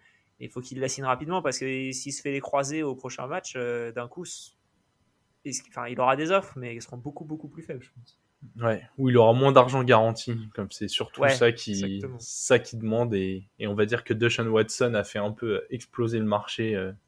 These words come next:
Speaker 2: qui était déjà bien déréglé à ce poste-là.
Speaker 1: Yes.
Speaker 2: Bon, il va être l'heure de passer à notre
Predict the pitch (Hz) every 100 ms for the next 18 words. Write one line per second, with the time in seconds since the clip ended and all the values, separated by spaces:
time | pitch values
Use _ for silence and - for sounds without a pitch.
0 | _ _ 107 95 104 101 101 101 120 127
1 | 123 113 110 107 101 - 101 - 90 -
2 | _ _ _ _ _ - 139 - - _
3 | _ _ _ _ _ _ _ _ _ 104
4 | 110 110 113 - 123 117 120 160 160 151
5 | - 156 160 - _ _ - 113 110 -